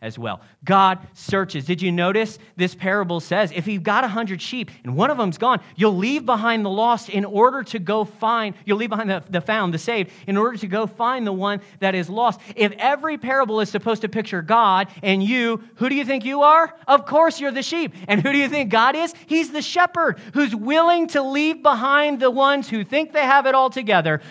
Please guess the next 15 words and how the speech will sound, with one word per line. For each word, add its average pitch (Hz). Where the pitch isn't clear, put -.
to 214
go 214
after 247
the 247
one 220
who's 190
willing 214
to 208
admit 170
they're 131
lost 165
and 139
they 131
need 139
rescue. 107